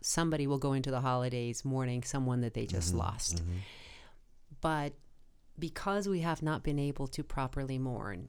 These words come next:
Speaker 1: and I lost my niece, um, due to covid, and I lost her in July, and we were not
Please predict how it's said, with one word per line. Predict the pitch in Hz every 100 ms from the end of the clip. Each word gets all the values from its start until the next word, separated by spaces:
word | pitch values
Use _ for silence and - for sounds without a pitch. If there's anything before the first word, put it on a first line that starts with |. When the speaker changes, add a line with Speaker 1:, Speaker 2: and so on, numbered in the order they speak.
| -
Speaker 1:
and | 151 -
I | 156 175
lost | 160 147 -
my | 139
niece, | 139 170 139 131 - - - - -
um, | 139 135 123 135 127
due | 147
to | 135
covid, | - 131 110 110 - - - - - - - - -
and | - 156 151 147 143 139 139 -
I | 143
lost | 143 135 135 -
her | 143 135 135
in | - 139 135 135
July, | 135 143 220 175 92 90 123 - - - -
and | 135 147 139 139 139 135 135 - - - - - - - - - -
we | 170 170 170 165 170 -
were | 175 165
not | 170 180